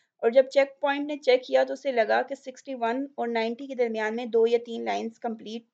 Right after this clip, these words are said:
ट्रांसफर नहीं हुई। तो अब वो क्या करेगा, सिक्सटी वन से लेकर नाइंटी तक दोबारा से सेंड करेगा। उससे प्रीवियस वाली उसे श्योर है कि ये सेंड हो चुकी हैं, इसलिए वो दोबारा से इनको सेंड नहीं करेगा।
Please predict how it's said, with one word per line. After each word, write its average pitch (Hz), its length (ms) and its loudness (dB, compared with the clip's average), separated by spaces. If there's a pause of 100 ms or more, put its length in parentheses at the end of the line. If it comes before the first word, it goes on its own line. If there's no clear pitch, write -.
(200)
ट्रांसफर 220 440 -2 (400)
नहीं 226 460 0
हुई। 202 260 -6 (340)
तो - 240 -2
अब 294 100 0
वो 349 80 0
क्या 302 220 2
करेगा, 220 440 0 (1160)
सिक्सटी 262 380 -8
वन 247 300 4 (140)
से 311 220 -6
लेकर 226 520 2 (320)
नाइंटी 247 480 -2
तक 262 220 2
दोबारा 226 540 4
से 247 180 -4
सेंड 214 320 -8
करेगा। 160 340 -8 (840)
उससे 285 240 -6
प्रीवियस 285 440 -6
वाली 294 180 2
उसे 294 200 -10
श्योर 247 300 2
है 277 80 4
कि 277 100 -8
ये 254 120 -4
सेंड 233 320 -4
हो 220 180 -2
चुकी 269 240 -12
हैं, 285 60 -8
इसलिए 269 220 -4
वो 254 80 4
दोबारा 214 360 2
से 220 140 -4
इनको 226 180 -4
सेंड 214 200 -6
नहीं 220 100 -6
करेगा। 208 320 0